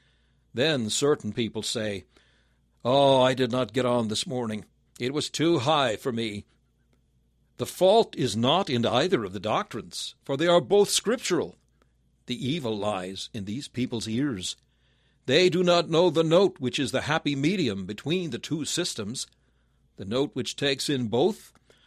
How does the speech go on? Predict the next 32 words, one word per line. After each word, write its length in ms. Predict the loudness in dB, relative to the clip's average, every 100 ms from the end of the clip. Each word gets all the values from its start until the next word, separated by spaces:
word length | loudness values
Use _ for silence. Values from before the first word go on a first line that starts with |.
| _ _
which 160 | -4 -2
shows 600 | 4 4 6 4 0 -4
the 120 | -6
sinner 360 | -2 -2 0 0
his 140 | 2
own 200 | 2 2
responsibility, 960 | -2 -2 -2 -2 -2 0 0 0 -6 -8 _ _ _ _ _ _ _
and 180 | -18 -8
yet 180 | -6 -4
shows 380 | -2 0 0 -4
to 100 | -6
both 260 | -4 -6
saint 320 | -6 -4 -4 -4
and 240 | -4 -6
sinner 420 | -6 -6 -6 -10 _ _ _ -8
God's 640 | 0 2 2 0 -4 -8 -6
real 380 | -4 -2 -2 -2
sovereignty. 800 | -2 0 -2 -4 -10 -10 -14 -18 _ _ _ _ _ _ _ _ _ _ 0
Happy 500 | 2 4 4 2 0
is 160 | -2
he 400 | -4 -2 0 -2
whose 340 | -4 -6 -6 -4
ear 320 | 0 2 2
is 140 | -2 -4
well 300 | -2 0 -2
tuned 480 | -6 -6 -4 -6
to 60 | -8
discern 560 | -8 -6 -4 -4 -4 -4
both 320 | -6 -8 -4
good 320 | -2 -2 -6
and 180 | -12 -8
evil. 380 | -8 -6 -8